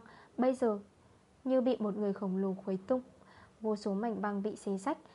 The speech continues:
thành phấn như những gợn nước truyền ra, không ngừng lan ra khắp mọi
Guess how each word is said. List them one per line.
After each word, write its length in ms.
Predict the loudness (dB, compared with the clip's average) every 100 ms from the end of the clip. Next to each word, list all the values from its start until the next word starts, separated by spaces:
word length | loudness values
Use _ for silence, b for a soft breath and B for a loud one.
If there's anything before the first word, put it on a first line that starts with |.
| B B _
thành 200 | -6 -4
phấn 340 | -2 0 0 -2 -10 _ _ -4
như 200 | 0 2
những 200 | 0 -2
gợn 240 | -2 0
nước 160 | 0 0 -4
truyền 240 | -2 0
ra, 200 | 0 -2 -4 _ _ _ _ _ _ b b b _
không 240 | -6 -2
ngừng 220 | 0 0 0
lan 180 | -4 -4
ra 160 | -4
khắp 220 | -4 -4 -4
mọi 140 | -4